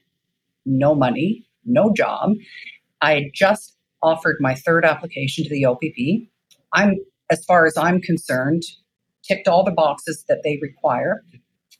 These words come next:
And so I was declined. And so I contacted this individual. He never got back to me. And then I sent another inquiry, and lo and behold, he phoned me at my home.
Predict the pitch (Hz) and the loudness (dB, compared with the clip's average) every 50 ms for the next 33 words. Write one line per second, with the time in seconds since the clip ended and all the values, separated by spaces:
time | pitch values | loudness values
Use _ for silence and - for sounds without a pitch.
0 | - 202 202 196 196 - 214 202 196 196 196 190 185 - 214 214 - - 240 277 | 0 2 2 2 2 2 2 4 6 6 4 2 0 -4 -6 -6 -4 -4 -2 -2
1 | 302 202 - - - _ _ - 175 185 175 - - 208 196 190 185 185 185 - | -2 -4 -8 -12 -18 _ _ 0 2 2 0 0 0 2 4 4 4 4 2 0
2 | - 208 220 254 269 269 - - 160 139 135 135 135 - 143 139 143 143 - 147 | 0 0 2 2 2 0 0 0 0 0 0 -2 -4 -4 -4 -4 -4 -4 -8 -10
3 | - - 151 139 139 135 120 127 123 - 139 135 135 160 190 226 - _ _ _ | -8 -4 -4 -4 -4 -4 -6 -8 -10 -10 -4 0 0 2 0 0 -4 _ _ _
4 | _ _ _ _ _ _ _ _ _ - - 202 185 185 196 226 226 214 165 139 | _ _ _ _ _ _ _ _ _ -4 -2 0 0 2 2 2 2 2 2 0
5 | 135 139 - - 196 226 277 294 - _ _ _ _ _ _ - 160 160 156 151 | 0 -2 -2 -4 -2 -2 -4 -6 -10 _ _ _ _ _ _ -2 0 2 4 4
6 | 156 151 151 151 151 151 151 160 156 _ _ _ _ _ - - - - 156 160 | 4 4 4 4 2 2 0 -2 -8 _ _ _ _ _ -20 -12 -6 -2 0 0
7 | 165 185 208 208 208 180 165 147 143 139 139 - 160 147 143 147 156 170 196 208 | 2 2 4 4 4 4 2 0 0 -2 -4 -4 -4 -2 -2 -2 -2 -4 -6 -6
8 | - - - 156 147 151 156 156 160 160 - - - - _ _ _ _ _ _ | -8 -6 -4 -2 0 0 0 0 0 -2 -6 -14 -20 -20 _ _ _ _ _ _
9 | - 156 160 165 175 190 180 - 151 151 160 180 190 - - 147 147 151 156 156 | -2 0 2 2 2 0 -2 -4 -4 -4 -4 -6 -6 -4 -2 -2 0 0 -2 -2
10 | 156 160 165 160 214 262 277 190 - | -2 -2 -2 0 0 -2 -2 -4 -6